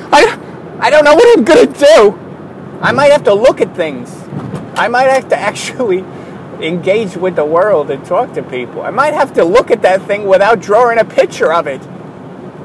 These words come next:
But then, how will I know that I looked at it? If I didn't draw a picture, how will I know?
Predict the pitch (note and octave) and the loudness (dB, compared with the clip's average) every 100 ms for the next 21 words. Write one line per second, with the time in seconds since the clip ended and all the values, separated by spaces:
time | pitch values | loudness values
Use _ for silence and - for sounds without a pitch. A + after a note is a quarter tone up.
0 | - - C4 C#4+ D#4+ C4 - - - - | -8 -4 2 2 2 -2 -12 -18 -18 -18
1 | - - - A#3 D4 C#4 C4+ C4+ C4+ F4+ | -18 -16 0 2 6 6 6 6 6 6
2 | C#4+ A3+ G#3+ G#3 C4 F#4 - D3+ A#2+ A#2 | 6 6 4 4 2 0 -4 -6 -4 -10
3 | - - - - - - - - - - | -14 -16 -16 -18 -18 -18 -20 -20 -20 -20
4 | - - - - F3 G#3 A#3 C#4 G#3+ B3 | -20 -20 -10 -8 -2 0 2 0 0 4
5 | B3+ C4 F3+ A3+ - - C#3 E3+ A3+ A#3+ | 4 4 2 -2 -2 -6 -4 -2 0 0
6 | A#3 A#3+ C#4 A3 | -2 -4 -6 -6